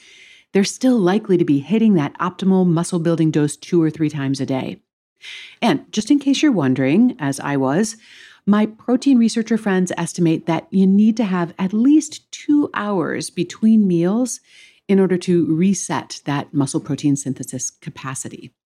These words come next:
If you're interested in more information on how to build muscle with less protein, I have a link in the show notes to a previous episode that I've done on that topic.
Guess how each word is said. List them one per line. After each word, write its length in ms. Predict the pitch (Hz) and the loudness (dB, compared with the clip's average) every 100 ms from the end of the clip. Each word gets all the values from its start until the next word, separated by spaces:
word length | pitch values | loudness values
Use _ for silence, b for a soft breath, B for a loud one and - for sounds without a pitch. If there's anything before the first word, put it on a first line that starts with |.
| _ _ _ - | _ _ _ -4
If 280 | 262 277 - | 0 0 2
you're 120 | 254 | 0
interested 580 | - 214 208 - 175 160 b b b | 2 2 0 2 0 -2 b b b
in 220 | 202 185 180 | 2 4 4
more 280 | 185 214 | 4 4
information 540 | 208 180 170 160 156 156 | 2 2 2 2 2 0
on 140 | 143 | 0
how 380 | 139 - 170 196 - | -4 -4 0 -2 -2
to 220 | 160 139 | -4 -2
build 400 | 131 160 175 160 | 0 0 0 0
muscle 360 | 156 - 185 | -2 0 -2
with 180 | 147 139 | 0 -2
less 260 | 139 156 - | -2 -4 -6
protein, 540 | - 156 - 208 208 208 B B B - | -4 -4 0 2 2 0 B B B -4
I 140 | 175 165 | -2 0
have 200 | 190 226 | 0 2
a 40 | |
link 260 | 247 190 - | 4 2 2
in 140 | 175 | 2
the 80 | 190 | 2
show 180 | - 160 | 2 0
notes 240 | 160 - | 0 -4
to 120 | - | -4
a 40 | 143 | -4
previous 520 | - - 226 214 190 | -4 -2 2 2 -2
episode 320 | 160 - 156 | -8 -4 -2
that 100 | 151 | 0
I've 140 | 147 143 | -2 0
done 160 | 151 | 0
on 80 | 151 | 2
that 180 | 143 - | 0 -4
topic. 540 | - 139 - - - | -10 -8 -8 -12 -14